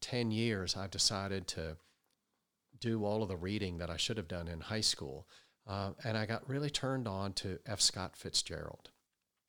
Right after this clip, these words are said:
And when he writes, his words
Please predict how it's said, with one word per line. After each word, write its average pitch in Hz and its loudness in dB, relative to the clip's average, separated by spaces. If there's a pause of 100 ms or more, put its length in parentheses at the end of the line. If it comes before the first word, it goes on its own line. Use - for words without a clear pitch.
(180)
And 98 -2 (920)
when 110 0
he 170 -4
writes, 113 0 (360)
his - -8
words 113 -2